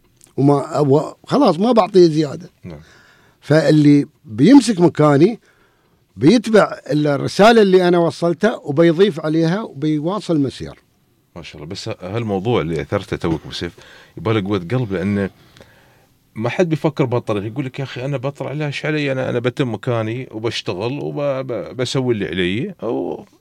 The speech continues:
Speaker 2: ليه ما هم يرخصوني ولا غيره." لا، أنت اليوم استقلت لأنك قلت إني أنا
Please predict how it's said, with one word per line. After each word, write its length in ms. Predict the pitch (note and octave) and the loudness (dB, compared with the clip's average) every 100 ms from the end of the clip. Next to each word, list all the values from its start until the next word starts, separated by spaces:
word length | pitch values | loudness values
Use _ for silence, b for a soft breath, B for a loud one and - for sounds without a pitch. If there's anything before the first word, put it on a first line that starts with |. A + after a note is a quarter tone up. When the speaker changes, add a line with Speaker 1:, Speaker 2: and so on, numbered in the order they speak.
| - | -12
Speaker 2:
ليه 180 | D3+ F3+ | -4 -2
ما 200 | E3+ D#3+ | -2 -2
هم 220 | D3 E3 | 0 0
يرخصوني 520 | C#3 - - A2 G#2+ | -2 -4 -6 -4 -2
ولا 200 | C#3+ D#3 | -2 -2
غيره." 240 | C#3 C3 G#2+ | -2 -2 -2
لا، 180 | G#2 F#2 | -6 -10
أنت 160 | - | -8
اليوم 220 | G#2+ A#2+ | -4 -4
استقلت 600 | G#2+ - G2 - C#3+ D3 A2+ | -4 -8 -6 -2 0 -2 -4
لأنك 340 | G2+ G2+ G2 | -6 -6 -4
قلت 300 | C#3 C#3+ - | -4 -6 -10
إني 260 | A#2 A2+ C3+ | -8 -4 -4
أنا 300 | D3 D3+ | -2 -4